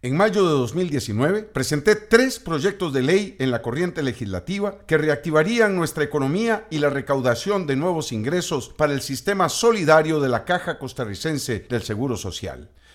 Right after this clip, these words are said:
Estos proyectos permitirían que las empresas con deudas con la Caja puedan recibir una condonación de las multas y los intereses de su deuda, no así el monto del principal.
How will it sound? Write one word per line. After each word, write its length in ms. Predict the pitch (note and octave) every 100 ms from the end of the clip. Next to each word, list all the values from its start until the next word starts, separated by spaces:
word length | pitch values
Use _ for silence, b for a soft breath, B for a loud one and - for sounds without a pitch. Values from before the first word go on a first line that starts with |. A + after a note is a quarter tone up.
| b
Estos 260 | F#2 - B2+
proyectos 520 | E3 D#3+ G3 G3 E3+
permitirían 640 | F3 D#3 C#3+ D3+ F3 F#3+ D#3+
que 100 | D3
las 160 | C3
empresas 540 | C#3+ A#2+ F#3 F#3 E3 -
con 200 | C#3 B2+
deudas 400 | F#3+ F3+ A#2 -
con 140 | G#2+
la 140 | G2+
Caja 440 | - G3 G3+ E3 -
puedan 240 | E3 G3 F#3
recibir 400 | F3 E3 F#3 G3
una 200 | F#3+ F3+
condonación 680 | D#3+ D3+ D3 B2+ G3 A3
de 60 | G3
las 140 | D#3
multas 540 | C3+ F#3 A#3+ - G3+ -
y 120 | E3+
los 200 | D3 C#3+
intereses 500 | D3 B2+ C#3 F#3 E3+
de 100 | B2+
su 180 | - A#2
deuda, 420 | D3 A#2 E2+ - b b
no 240 | B2 D3 D3
así 480 | - E3 A3+ A3 -
el 160 | G2+
monto 400 | F#2 B2 B2+ B2+
del 140 | A#2+ A#2+
principal. 720 | C#3+ C3 E3 A#3 G#3+ F#2+